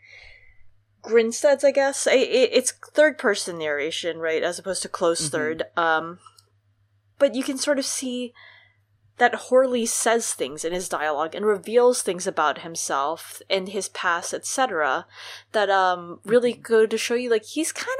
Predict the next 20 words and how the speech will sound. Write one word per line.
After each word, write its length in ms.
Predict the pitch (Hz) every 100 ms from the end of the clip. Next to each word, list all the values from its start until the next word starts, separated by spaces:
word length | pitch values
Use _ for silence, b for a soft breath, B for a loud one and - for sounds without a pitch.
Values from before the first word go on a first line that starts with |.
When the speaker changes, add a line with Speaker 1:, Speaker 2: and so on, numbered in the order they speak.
| 480
Speaker 1:
of 40 | 320
an 100 | 202 -
asshole. 360 | 226 - -
I 80 | -
mean, 140 | 220 214
Grinstead's 420 | 269 277 330 233
an 100 | 196
asshole 400 | 170 - - 180
also, 280 | - 247 180
but 140 | 156 170
in 120 | 160
a 60 | 156
different 320 | - 196 170
way. 80 | 156
But, 220 | 160 151 _
but 160 | - 240
Horley's 380 | 254 302 311 294
an 120 | 269
insecure, 420 | 240 254 226 180
pretentious 560 | 170 - 160 - -